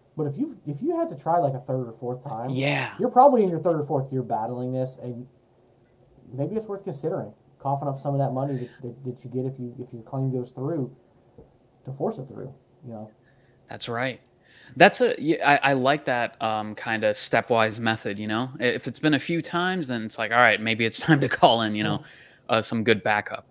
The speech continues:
Speaker 2: you know? And, uh, yeah, for sure. And I totally forgot to mention, you're right,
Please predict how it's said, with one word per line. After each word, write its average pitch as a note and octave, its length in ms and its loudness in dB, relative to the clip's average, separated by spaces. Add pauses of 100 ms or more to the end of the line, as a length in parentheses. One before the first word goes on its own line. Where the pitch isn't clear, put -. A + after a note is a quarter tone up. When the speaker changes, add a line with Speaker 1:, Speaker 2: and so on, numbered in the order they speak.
Speaker 2:
you A2 100 -10
know? G#2+ 360 -8
And, G2+ 360 -12
uh, G2 220 -14 (760)
yeah, A2 180 0
for - 160 -6
sure. E3+ 220 8
And F3+ 160 6
I E3+ 100 6
totally A3 320 0
forgot A#2 420 2
to A#2+ 80 -8
mention, A#2+ 340 -2
you're A2+ 160 2
right, D3 260 4